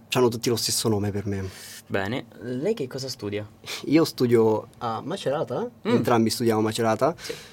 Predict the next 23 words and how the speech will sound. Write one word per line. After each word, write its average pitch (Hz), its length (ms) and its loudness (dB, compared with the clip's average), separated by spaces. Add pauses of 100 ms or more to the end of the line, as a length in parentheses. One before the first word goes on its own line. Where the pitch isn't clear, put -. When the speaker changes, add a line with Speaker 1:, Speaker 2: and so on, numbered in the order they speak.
(240)
Speaker 1:
E - 60 -2
nello 123 180 4
stesso 175 300 2
polo, 143 300 6
lo 120 60 2
spo-, - 300 -2
il 127 100 0
polo 185 240 8
Bertelli, 120 720 2
io 139 180 4
studio 117 320 2
beni 127 200 4
culturali 151 380 4
e 190 40 4
turismo. 113 600 2
Speaker 2:
Grandissimo 110 580 -6
Luigi 107 300 -6
Bertelli, 117 560 -2
lo 98 140 0
salutiamo. 98 480 -6
Speaker 1:
Luigione, 113 720 2
ti 120 160 2
amo. 110 320 0